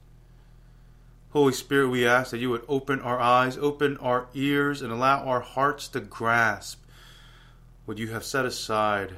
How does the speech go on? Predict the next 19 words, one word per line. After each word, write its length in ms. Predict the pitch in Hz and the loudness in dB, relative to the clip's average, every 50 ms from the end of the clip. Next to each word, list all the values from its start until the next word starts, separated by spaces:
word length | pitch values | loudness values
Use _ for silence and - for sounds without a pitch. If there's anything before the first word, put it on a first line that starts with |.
| - - - | -18 -20 -18
for 180 | - - 101 | -14 -10 -8
your 160 | 98 107 110 110 | -6 -6 -6 -4
holy 340 | 117 113 107 104 104 104 | -4 -4 -4 -4 -4 -8
people. 580 | 101 - - - 95 87 - - 98 101 - - - - - - - - - - - - - - - - - - - - - - - - - - - - - - - - - - - - - - - - - - - - - - | -10 -12 -14 -16 -16 -16 -16 -18 -20 -20 -20 -20 -20 -20 -20 -20 -20 -20 -20 -20 -20 -20 -20 -20 -20 -20 -20 -20 -20 -20 -20 -20 -20 -20 -20 -20 -20 -20 -20 -20 -20 -20 -20 -20 -20 -20 -20 -20 -20 -20 -20 -20 -20 -20 -10 -8
Give 180 | 123 120 117 | -6 -4 -4
us 160 | 120 - - | -6 -8 -8
more 320 | - 120 127 127 135 135 135 | -6 -4 -2 0 0 0 -2
of 80 | 120 | -2
you, 300 | 117 113 113 104 107 120 104 | -2 -4 -4 -6 -8 -10 -10
Lord, 340 | 104 107 104 98 95 90 87 - - - - - - - - - - - - - - - - | -6 -6 -6 -6 -6 -8 -12 -18 -20 -20 -20 -20 -20 -20 -20 -20 -20 -20 -20 -20 -20 -12 -10
as 140 | 113 107 107 | -10 -8 -6
we 80 | 110 | -6
reflect 460 | 107 107 110 107 - - 131 127 127 - | -6 -6 -6 -6 -4 -4 -4 -4 -4 -6
upon 320 | 123 - - 120 120 117 | -10 -8 -6 -6 -6 -6
the 80 | 110 107 | -6 -6
year 280 | 107 113 117 120 120 | -4 -2 -2 -2 -2
that 140 | 113 117 113 | -4 -4 -6
has 120 | 113 110 | -6 -8
passed, 580 | - - 123 120 117 117 117 120 - - - - | -10 -6 -2 0 0 0 0 -2 -6 -12 -16 -18